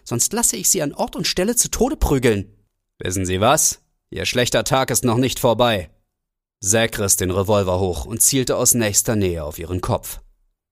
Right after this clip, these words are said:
Verdutzt starrte sie ihn an, während ein Ruck durch ihre Handlanger ging und sie sich kampfbereit machten.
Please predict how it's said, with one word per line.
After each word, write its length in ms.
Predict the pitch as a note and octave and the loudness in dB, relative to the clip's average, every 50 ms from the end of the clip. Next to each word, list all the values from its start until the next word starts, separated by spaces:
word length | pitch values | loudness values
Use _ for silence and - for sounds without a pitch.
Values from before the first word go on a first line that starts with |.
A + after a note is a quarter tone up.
| _ _ _ _ | _ _ _ _
Verdutzt 580 | - - F2+ - - A2+ F2+ - - - - | -8 -8 -6 -2 0 -2 -2 0 -4 -6 -6
starrte 320 | - - G#2 F2+ F2 - F#2 | -2 -2 0 0 0 -2 -2
sie 160 | F2 G2+ F#2 | -2 0 0
ihn 140 | F#2+ A2+ - | -2 -2 -2
an, 280 | B2 A#2 G2+ F#2 - - _ _ _ _ | -2 -2 -2 -2 -4 -8 _ _ _ _
während 340 | - F2+ F2 E2+ F2 E2+ - | -10 -8 -6 -6 -6 -8 -4
ein 120 | F#2 G2 | -4 -4
Ruck 260 | G#2 - A#2 A2+ - - | 0 0 0 -2 -2 -6
durch 220 | G2 E2+ - - | -6 -6 -6 -6
ihre 200 | F#2+ F#2+ F#2 F2+ | -4 -2 0 0
Handlanger 440 | A2+ A#2 G#2+ F#2+ G2 F#2+ G2 G2 F#2 | 0 0 0 -2 -2 -2 0 -2 -2
ging 320 | F2+ G#2 G#2 A2 G2+ - - - _ | 0 0 0 0 -2 -4 -10 -20 _
und 160 | - F2+ F2+ | -14 -8 -6
sie 80 | - F2 | -6 -6
sich 180 | F2+ G2+ - | -6 -8 -8
kampfbereit 540 | - - A#2+ G2 - - F#2 E2+ F2 E2+ E2 | -4 -4 -4 -4 -2 -4 -4 -4 -4 -4 -2
machten. 500 | G2+ F#2 E2 - - - F2 D#2 D2 - | -2 -2 -2 -4 -6 -6 -6 -6 -6 -12